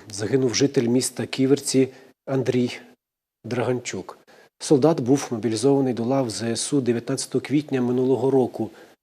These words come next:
Його життя обірвалося тридцять першого жовтня дві тисячі двадцять четвертого року в районі населеного пункту Максимільянівка Покровського району Донецької області.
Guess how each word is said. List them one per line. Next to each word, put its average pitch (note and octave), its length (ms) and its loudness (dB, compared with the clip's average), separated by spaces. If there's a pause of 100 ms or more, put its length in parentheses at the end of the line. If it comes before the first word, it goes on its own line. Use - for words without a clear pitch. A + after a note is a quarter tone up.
(320)
Його D#3 180 4
життя D3 420 2 (200)
обірвалося A2 560 -4
тридцять G2+ 360 -10
першого C#3 320 0
жовтня B2+ 440 -2 (460)
дві B2+ 120 0
тисячі D3 320 -2
двадцять C3 260 -2
четвертого B2 500 -2
року A#2+ 280 0
в G#2+ 100 -6
районі B2 340 0
населеного G#2+ 380 -6
пункту A#2+ 400 -2 (520)
Максимільянівка A#2+ 960 -2 (220)
Покровського A#2+ 540 -6
району A#2 300 0
Донецької A2+ 500 -2
області. G#2+ 640 -2